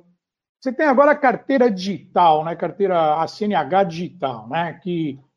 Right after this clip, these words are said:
facilitou muito, você não precisa mais andar, você deixa ela em casa, evitou perder a carteira digital. Isso também é uma questão de mobilidade e facilidade, né? Agora, aí na Connect Car... o que que cê, que que cês estão prevendo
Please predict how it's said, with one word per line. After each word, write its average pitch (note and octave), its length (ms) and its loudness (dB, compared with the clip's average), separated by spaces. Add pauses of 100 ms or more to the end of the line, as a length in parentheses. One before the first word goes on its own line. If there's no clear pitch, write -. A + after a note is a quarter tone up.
(640)
facilitou F#3+ 540 -2
muito, F#3+ 200 -4
você E3+ 80 -6
não E3 80 -8
precisa F3+ 200 2
mais F3+ 320 0
andar, E3 280 2
você - 100 -12
deixa F3+ 220 -2
ela F#3+ 80 0
em F3 100 -6
casa, A3+ 560 2 (580)
evitou F#3+ 440 2
perder F#3+ 400 4
a F#3 80 2
carteira F3 440 2
digital. C#3+ 720 -2 (760)
Isso A3+ 520 -2 (240)
também G#3 640 2
é F#3 60 -6
uma F3 140 -2
questão F3+ 360 -6
de F3+ 80 -6
mobilidade E3+ 840 0
e D#3+ 40 -10
facilidade, C#3+ 920 -2
né? E3 160 -4
Agora, G3 320 2
aí C#4 80 4
na C#4 80 2
Connect C4 480 0 (140)
Car... F#3 440 4
o A#3+ 120 -6
que - 180 -10
que - 100 -20
cê, E4 140 -4
que - 260 -14
que - 100 -20
cês - 120 -4
estão D4 220 0
prevendo F#3 760 2